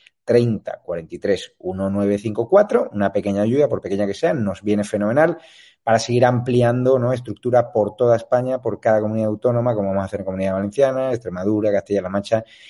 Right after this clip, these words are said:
y en otros lugares. edatv punto com, muy importante que os registréis. Ya hoy había un montón de audiencia, más de la mitad, que estaba siguiendo el programa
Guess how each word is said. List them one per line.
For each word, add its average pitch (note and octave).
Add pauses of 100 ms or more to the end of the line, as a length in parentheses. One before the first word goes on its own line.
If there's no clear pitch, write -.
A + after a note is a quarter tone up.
y G2+
en G2
otros F2+
lugares. E2+ (100)
edatv D#3+
punto C3+
com, G2
muy A#2+
importante B2
que C3+
os A2+
registréis. G#2
Ya G#2+
hoy C3+
había G2
un B2+
montón A#2
de C3
audiencia, A#2+ (440)
más A2+
de B2
la A#2+
mitad, G#2+
que C#3+
estaba A2+
siguiendo A#2
el A#2
programa G#2